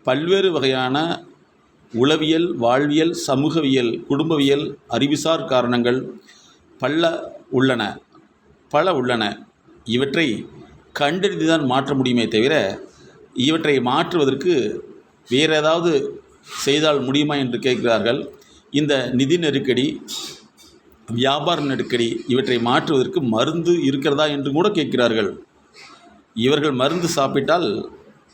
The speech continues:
அவர்களுக்குள்ள நெருக்கடி நிலைமை எப்படி மாறும் என்கின்ற விழிப்புணர்வும் கூட இந்த காலகட்டத்திலும் இல்லை என்பதுதான் ஆச்சரியமான உண்மையாக இருக்கிறது. ஆகவே மன அழுத்தம் என்கின்ற ஒற்றை வார்த்தைக்கு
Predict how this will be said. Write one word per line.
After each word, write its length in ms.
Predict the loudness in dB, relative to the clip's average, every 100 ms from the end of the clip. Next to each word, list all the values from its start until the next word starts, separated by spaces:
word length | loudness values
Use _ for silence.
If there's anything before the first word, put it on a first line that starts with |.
| -4
அவர்களுக்குள்ள 640 | -2 0 -2 -2 2 2
நெருக்கடி 420 | 2 0 0 -2 0
நிலைமை 500 | 2 2 0 0 0
எப்படி 380 | 0 0 0
மாறும் 420 | 0 0 0 0 0
என்கின்ற 420 | 0 0 0 0
விழிப்புணர்வும் 600 | 2 0 0 0 0 2
கூட 180 | 2 2
இந்த 240 | 0 -2
காலகட்டத்திலும் 640 | 0 0 0 -2 -2 0
இல்லை 240 | 0 2 2
என்பதுதான் 640 | 2 0 2 0 -2 -6 -12 -20 -20 -20 -20 _
ஆச்சரியமான 640 | -4 -4 -2 -2 0 0 0
உண்மையாக 400 | 0 0 2 0
இருக்கிறது. 500 | 0 0 0 -2 -6 _ _ -4
ஆகவே 540 | -2 2 2 0 -2 -14 -20 -20 _ _ -8
மன 260 | -2 0 2
அழுத்தம் 340 | 0 0 0
என்கின்ற 380 | 2 2 2 2
ஒற்றை 320 | 0 0 0
வார்த்தைக்கு 680 | 2 0 -2 0 2 2 -2